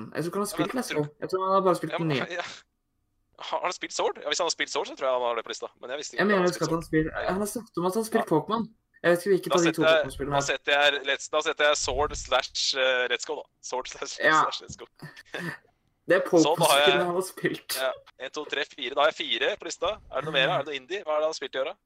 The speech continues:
Speaker 2: Er det noe mer indie?
Speaker 1: Eh,
Speaker 2: Faen,
Speaker 1: er det
Speaker 2: han skulle
Speaker 1: noe
Speaker 2: komme på de,
Speaker 1: mer?
Speaker 2: ass.
Speaker 1: Åh, eh, han har, hva annet er det han, eh, snakket om i, eh, han har ikke s-, OK. Ok, han har ikke spilt Borderlands tre.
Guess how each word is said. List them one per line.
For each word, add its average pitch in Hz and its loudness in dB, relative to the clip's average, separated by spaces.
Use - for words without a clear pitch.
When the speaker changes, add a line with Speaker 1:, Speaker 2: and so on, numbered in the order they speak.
Speaker 2:
Er 131 -12
det 135 -12
noe 135 -6
mer 127 -6
indie? 123 -10
Speaker 1:
Eh, 143 -2
Speaker 2:
Faen, 151 4
Speaker 1:
er 156 6
det - 4
Speaker 2:
han 180 2
skulle 165 -2
Speaker 1:
noe - 0
Speaker 2:
komme 139 -12
på 127 -6
de, 180 -6
Speaker 1:
mer? - -10
Speaker 2:
ass. - -12
Speaker 1:
Åh, 160 -2
eh, 175 4
han 185 -2
har, 170 4
hva 185 2
annet 185 0
er 131 2
det 160 0
han, 147 -4
eh, 127 -2
snakket 151 -8
om 113 -6
i, 117 -2
eh, 117 0
han 147 2
har 185 4
ikke 185 -4
s-, - -6
OK. 147 0
Ok, 120 -4
han 156 2
har 175 2
ikke 180 -6
spilt - -2
Borderlands 127 2
tre. 143 2